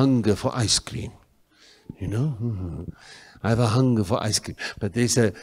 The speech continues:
very true, pure, passionate desire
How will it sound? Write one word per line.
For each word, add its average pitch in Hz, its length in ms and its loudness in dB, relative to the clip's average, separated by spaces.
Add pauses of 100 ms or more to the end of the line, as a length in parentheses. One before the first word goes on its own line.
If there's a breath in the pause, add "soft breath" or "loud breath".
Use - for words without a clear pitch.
(120)
very 143 300 6
true, 127 720 4 (280)
pure, 131 480 6 (1500 soft breath)
passionate 123 480 0
desire 110 600 2